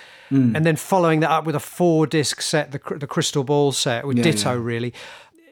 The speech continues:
Speaker 2: Yeah, it, I'd kind of been put off it a little bit. So I wasn't hearing at the time records like Rainbow Children, but actually in retrospect, it is a, it is a, it is a good record. It, it's, it's obviously right in the middle of his religious zeal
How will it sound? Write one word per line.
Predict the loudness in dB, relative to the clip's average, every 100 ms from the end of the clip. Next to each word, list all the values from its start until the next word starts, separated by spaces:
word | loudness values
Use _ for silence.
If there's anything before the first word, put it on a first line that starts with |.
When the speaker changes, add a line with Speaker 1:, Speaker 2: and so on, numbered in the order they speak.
| _
Speaker 2:
Yeah, | -2 2 2 2 0
it, | -2 -8 -6
I'd | -6 -4
kind | -4
of | -2
been | -4
put | -4 -2
off | -2 -4
it | -6
a | -8
little | -8 -10
bit. | -8
So | -2 2 2
I | 2
wasn't | 2 0 0
hearing | -2 0 0 -2
at |
the | -4
time | -6 -6 -6 -8 -10
records | -10 -8 -8
like | -8 -8
Rainbow | -8 -8
Children, | -8 -8 -6 -2
but | 2
actually | 2 0
in | 2
retrospect, | 0 -2 -4 -4 -4
it | -4
is | -2
a, | -2 -4 -10 -20 -20 _ -6
it | -2
is | 0
a, | 0 -2
it | -2
is | -2
a |
good | -2 -4
record. | -2 0
It, | -2 -2
it's, | -6 -6 -4
it's | -2 0
obviously | 0 0 -2 -2 -2 -8 -12
right | 0 0 0
in | -2
the | -2
middle | 0 -2
of | -4
his | -6 -6 -10 _ _ _ -10
religious | -2 0 0 -2 -4 -4 -8 -16 _ _ -8
zeal | -4 0 2 2 0 -4